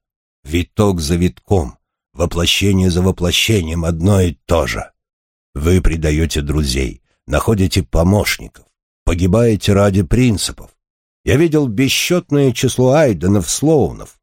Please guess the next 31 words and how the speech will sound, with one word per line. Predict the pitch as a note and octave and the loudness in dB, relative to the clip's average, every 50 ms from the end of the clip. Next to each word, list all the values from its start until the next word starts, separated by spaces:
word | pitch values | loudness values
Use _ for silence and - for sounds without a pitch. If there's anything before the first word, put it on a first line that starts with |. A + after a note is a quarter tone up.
| _ _ _ _ _ _ _ _ - | _ _ _ _ _ _ _ _ -6
Вы | - F#2 B2 B2+ | -2 0 2 2
бы | A2 A#2+ A2+ | 2 2 0
сами | - - D3+ D#3+ D3+ G2 D2 | 0 0 0 2 2 0 0
себя | - - D2+ C#2 C2+ B1+ | -2 -4 -6 -6 -10 -12
не | B1+ B1+ | -12 -12
узнали. | C2+ C#2 D2+ D2+ C#2+ D#2+ C#2+ B1 A1+ G1+ - - _ _ _ _ _ _ _ _ _ _ _ _ _ - | -12 -8 -8 -6 -4 -4 -4 -4 -6 -8 -12 -18 _ _ _ _ _ _ _ _ _ _ _ _ _ -2
Не | F2 G2+ A2 | 2 2 4
меняется | A#2 A#2 A#2+ B2 B2+ B2 A2+ A2 F#2 - - | 4 4 2 2 2 2 0 -2 -4 -4 -2
лишь | F#2+ F#2+ F#2+ - - D#2+ | 0 0 0 -2 -4 -8
одно — | C2+ B1+ A1+ B1 A#1 G1+ - _ _ _ _ _ | -10 -12 -12 -14 -14 -14 -16 _ _ _ _ _
ваше | - - - - D#2 F2+ E2+ - - D#2+ | -20 -12 -6 -4 -2 -2 0 0 0 0
упрямство. | D#2 D2 C2+ - - - D2 C2 B1+ - - - - - - - _ _ _ _ _ _ _ _ _ _ _ - | -2 -4 -4 -2 -2 -2 0 -2 -4 -4 -6 -8 -10 -10 -16 -20 _ _ _ _ _ _ _ _ _ _ _ -4
Однажды | E2 G#2 A#2+ E3+ G3 F3 C3 C#3+ | -2 0 2 2 2 2 2 2
выбрав | C3+ C3+ C3 A#2+ A#2+ A#2+ A2+ - _ | 2 2 2 2 2 0 0 -2 _
путь, | - D#3 F3 E3 - - - _ _ _ _ _ _ _ | 0 0 0 0 -2 -6 -18 _ _ _ _ _ _ _
вы | - E2 G2 | -2 0 0
с | - - | 0 2
него | - G2 F#2 F#2+ | 0 2 2 4
не | G2 G2 | 4 2
сходите, | F#2 - - - D3 C3 D#2 - - - - _ _ _ _ - | 2 0 0 0 0 0 -2 -4 -12 -18 -20 _ _ _ _ -6
сколько | - - - - D3 F3 D3+ - - A#2+ | -6 -6 -2 -2 -2 -2 -2 -2 -4 -2
бы | G#2 G#2 F#2+ | 0 0 2
препятствий | - - D#2+ C#2+ - - A#2+ A#2+ - - - G2+ F#2+ F#2 | 0 0 -2 -2 -2 0 0 0 -2 -4 -2 0 0 0
вам | D2 D#2 D#2+ D#2 D2+ | 0 0 -2 -2 -4
ни | D2 D2 | -6 -6
встречалось. | - - - E2 E2 D#2 - - - G#2 F2+ - - - - - - _ _ _ _ _ _ _ _ _ _ - | -6 -6 -6 -4 -6 -4 -2 -2 -2 -2 -2 -4 -6 -10 -14 -14 -16 _ _ _ _ _ _ _ _ _ _ -14
Такое | - - - A2 A2 A2+ A2+ A2 G2+ - - _ _ _ - | -10 -4 0 2 2 4 4 2 0 -2 -6 _ _ _ -4
неколебимое | D#2+ F#2+ A2 - - A#2 G#2+ A2 G#2+ F#2 A#2+ C3+ B2 A2+ A2 G#2+ G2 | 0 0 0 0 0 0 0 2 2 2 2 4 4 4 2 2 0
постоянство | - A2 F#2+ - - F#2 E2+ F2+ G2+ G#2 - - - G2 | 0 -2 -2 -2 -4 -4 -2 0 0 0 0 -2 -2 0
очень | F2 G#2 D3+ D#3 - - - - E2 D#2 | 0 0 0 -2 -4 -6 -8 -6 -6 -8
раздражает». | D2+ D2 E2 E2 D2+ C2 C#2+ C#2+ D#2 D#2 C#2+ - D2+ C2 B1 G#1+ - - | -6 -4 -4 -4 -4 -4 -6 -4 -4 -4 -2 -2 -4 -4 -6 -8 -12 -16